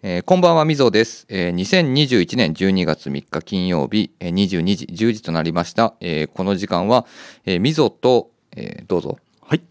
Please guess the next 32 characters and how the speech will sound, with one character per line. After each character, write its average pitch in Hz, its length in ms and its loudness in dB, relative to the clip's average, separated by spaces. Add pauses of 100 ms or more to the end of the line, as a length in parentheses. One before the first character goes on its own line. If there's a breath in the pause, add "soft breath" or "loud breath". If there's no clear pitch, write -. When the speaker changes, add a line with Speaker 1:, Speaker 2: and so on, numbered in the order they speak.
(120)
Speaker 2:
え 113 180 2
ー、 107 40 0
ビ 127 120 6
ー 131 60 10
ム 120 80 8
ス - 100 -8
プ 120 120 2
ラ 113 100 4
ス - 120 -6
有 107 120 4
楽 101 180 0
町 98 220 0
の、 151 240 6
え 98 160 -2
ー、 - 20 0
柳 92 280 2
井 - 20 -8
と 87 100 -6
申 87 160 -2
し - 100 -8
ま 131 140 6
す。 - 320 -8
Speaker 1:
は 104 80 -8
い、 95 100 -10 (100)
え 92 160 -4
ー - 20 -10
と、 80 480 -2
こ 110 80 -2
の 104 80 0
二 113 180 2
人 110 80 2
で 82 200 -4